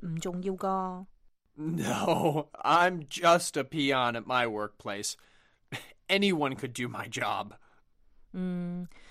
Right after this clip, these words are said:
Speaker 1: 如果邊個都做到你份工，咁恐怕係一個 peon 啦。中文系嘅李教授時時對我哋話：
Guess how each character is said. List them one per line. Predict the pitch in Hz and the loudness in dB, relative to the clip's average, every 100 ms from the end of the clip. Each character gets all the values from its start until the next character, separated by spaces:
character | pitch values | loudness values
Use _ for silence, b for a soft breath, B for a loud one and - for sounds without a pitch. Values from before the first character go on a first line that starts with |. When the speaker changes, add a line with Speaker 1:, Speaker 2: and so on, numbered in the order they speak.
| B | B
Speaker 1:
如 | 190 | -6
果 | 180 202 | 0 0
邊 | 214 262 | 2 2
個 | 254 208 | 2 2
都 | 208 240 | 2 0
做 | 185 175 | 0 0
到 | 202 | 0
你 | 226 196 | 0 0
份 | 202 180 196 | -2 -4 2
工， | 233 233 b | 2 2 b
咁 | - 190 | -4 -2
恐 | 240 202 220 | -2 -2 2
怕 | 196 | 2
係 | 202 | 2
一 | 180 | 0
個 | 208 185 180 - | -2 -2 -2 -2
peon | 233 214 160 156 | -2 0 -2 -4
啦。 | 165 - b b b | -8 -10 b b b
中 | - 311 | -4 0
文 | 247 180 | 0 0
系 | |
嘅 | 185 180 190 | -2 0 0
李 | 180 | 0
教 | 190 196 190 | 0 0 2
授 | 175 165 | 2 2
時 | - | -2
時 | 151 156 | -6 -4
對 | 190 185 | -2 -2
我 | 175 | -2
哋 | 170 | 0
話： | 165 156 | 2 2